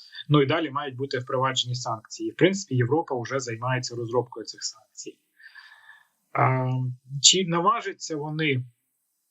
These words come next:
провадити санкції без участі Сполучених Штатів нові, е, чи ні? Чи можлива ця участь, е, Сполучених Штатів?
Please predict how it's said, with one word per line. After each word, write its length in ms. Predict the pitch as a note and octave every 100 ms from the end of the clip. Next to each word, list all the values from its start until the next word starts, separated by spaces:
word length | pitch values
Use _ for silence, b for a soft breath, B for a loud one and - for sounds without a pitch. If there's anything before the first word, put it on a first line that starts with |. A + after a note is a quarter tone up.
| - _
провадити 500 | - D3 E3+ D#3+ -
санкції 800 | C3 D#3 D3 B2+ - C3+ C3 B2+ -
без 340 | C3 D#3+ D#3
участі 420 | D#3+ D3 C3 B2+ C3
Сполучених 520 | - C3+ B2+ B2 B2
Штатів 420 | - E3+ E3 C#3+
нові, 500 | C3+ C3+ B2+ B2+ B2 - _ _ _ _ _ _ _ C3+
е, 120 | B2
чи 320 | B2+ - F#3
ні? 540 | D#3 C#3+ D3+ D3 C3 B2+ _ -
Чи 200 | - F#3+
можлива 540 | G3 F3+ D#3+ D#3+ D3
ця 180 | C3 C#3
участь, 720 | C#3 C#3 C3 B2+ B2 - -
е, 220 | C3 B2 A#2+ A#2+ A#2+ A#2+
Сполучених 640 | - C#3 C#3 C3 B2+ B2
Штатів? 640 | B2 - B2 B2 - B2+